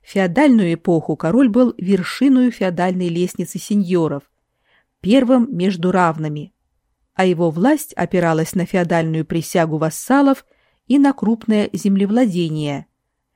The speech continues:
на домены. Так, по крайней мере, смотрели на короля феодалы.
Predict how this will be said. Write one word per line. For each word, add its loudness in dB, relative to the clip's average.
на 0
домены. 2
Так, -2
по -2
крайней 0
мере, -2
смотрели -2
на -4
короля -2
феодалы. -6